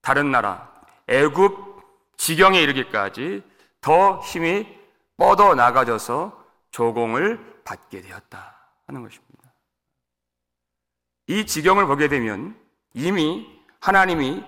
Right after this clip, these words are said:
창세기 십오 장 십팔 절에서 아브람과 언약하셨던 그 내용 그대로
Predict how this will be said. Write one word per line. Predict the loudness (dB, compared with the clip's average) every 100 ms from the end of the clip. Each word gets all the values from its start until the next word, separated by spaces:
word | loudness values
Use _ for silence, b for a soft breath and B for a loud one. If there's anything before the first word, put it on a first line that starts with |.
| -20 -6
창세기 | 0 0 0 -2 -2
십오 | -4 -4 -2 0
장 | 0
십팔 | -2 -6 -2 -2 0
절에서 | 2 2 4 4 4 0 B B B B
아브람과 | 0 2 4 6 6 6 8 8
언약하셨던 | 6 4 4 2 0 -4 -4 0 0 0
그 | -2 -2
내용 | 0 -2 -4
그대로 | -8 -2 2 4 4 4 2